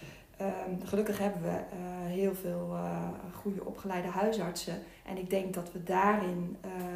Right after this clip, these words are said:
heel veel in moeten blijven investeren. Omdat de huisartsen echt nog altijd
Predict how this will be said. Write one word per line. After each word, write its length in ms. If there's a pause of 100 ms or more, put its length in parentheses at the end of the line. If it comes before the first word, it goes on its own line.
(100)
heel 300
veel 240
in 200
moeten 340
blijven 460
investeren. 760 (540)
Omdat 360
de 60
huisartsen 720
echt 240
nog 220
altijd 440